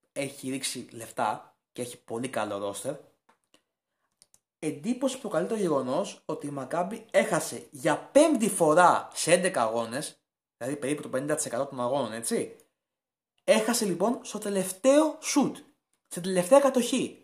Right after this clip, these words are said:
Έχει γίνει συνήθεια. Αυτή τη φορά ήταν ο Delaney, ο οποίος πήρε την μπάλα από το κέντρο, περπάτησε, πραγματικά περπάτησε, δείτε τη φάση στο YouTube αν μπορείτε,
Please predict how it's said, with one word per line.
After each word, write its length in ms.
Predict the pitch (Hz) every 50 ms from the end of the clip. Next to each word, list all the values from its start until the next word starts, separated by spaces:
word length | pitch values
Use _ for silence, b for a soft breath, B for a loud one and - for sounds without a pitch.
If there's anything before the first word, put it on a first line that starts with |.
| _ _ _ _ _ _ _ _ _ _ _ _ _ _ _ _ _ - _ _ _
Έχει 200 | - 269 254 240
γίνει 160 | 247 302 311
συνήθεια. 720 | - 262 277 285 262 - - 131 101 95 - - - _ _ _
Αυτή 220 | - 156 151 233
τη 100 | 247 240
φορά 200 | 233 - 208 247
ήταν 220 | 269 269 262 254 233
ο 20 | 208
Delaney, 580 | 233 233 240 226 202 196 202 254 302 311 - - _ _ _ _
ο 80 | 175
οποίος 240 | 175 175 233 202 -
πήρε 200 | - 233 226 190
την 100 | 160 156
μπάλα 140 | 165 175 175
από 100 | 175 156
το 60 | 147
κέντρο, 420 | 165 180 202 247 285 285 - - - - _ _ _ _ _ _ _ _
περπάτησε, 760 | - 240 233 214 190 196 - - - - 269 294 302 294 - - - _ _ _ _ _ _ _ _
πραγματικά 420 | - 143 139 147 143 143 143 170 165
περπάτησε, 680 | 147 135 170 165 170 - - - 160 180 - - - _ _ _ _ _ _ _ _ _
δείτε 300 | - 139 147 170 170 156
τη 100 | 123 120
φάση 300 | - 135 127 127 127 -
στο 140 | - - 127
YouTube 380 | 120 120 120 - 131 127 131
αν 80 | 131 127
μπορείτε, 640 | 117 117 113 120 123 120 147 180 180 - - _